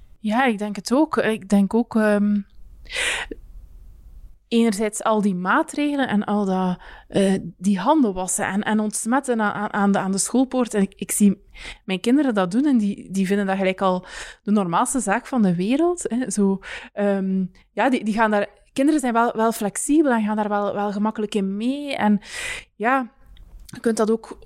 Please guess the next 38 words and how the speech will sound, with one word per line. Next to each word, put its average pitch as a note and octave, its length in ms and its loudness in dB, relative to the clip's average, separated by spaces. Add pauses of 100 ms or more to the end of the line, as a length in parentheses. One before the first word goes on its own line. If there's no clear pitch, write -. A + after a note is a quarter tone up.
(180)
goed G#3+ 300 0
uitleggen B3+ 760 2
en... G#3 160 4
en, G3+ 280 2
en G3 580 2 (480)
ja, A3 360 0 (160)
ik - 440 -12
denk A#3+ 140 2
dat A#3+ 80 2
het - 20 2
belangrijk A#3 300 2
is C4+ 100 -2
dat A#3+ 120 0
ze A3 240 4
weten A3+ 280 0
wat G#3+ 100 2
het F#3 100 0
belang F#3 340 -2
daarvan F3+ 360 -4
is F#3 240 -6
en F#3 160 -6
waarom F#3+ 240 -2
dat, F#3+ 120 -4
dat F#3 120 -2
belangrijk F3+ 420 -2
is F3+ 120 -2
dat F3+ 140 -2
we F3+ 60 -2
onze F3 140 0
handen E3+ 300 -2
wassen F3 260 -6
en F3 60 -4
dat F3+ 140 -6
we F3 80 -2
mondmaskers F3 580 -8
dragen. F3 360 -8
En, F3+ 80 -4
dat, F3+ 200 -4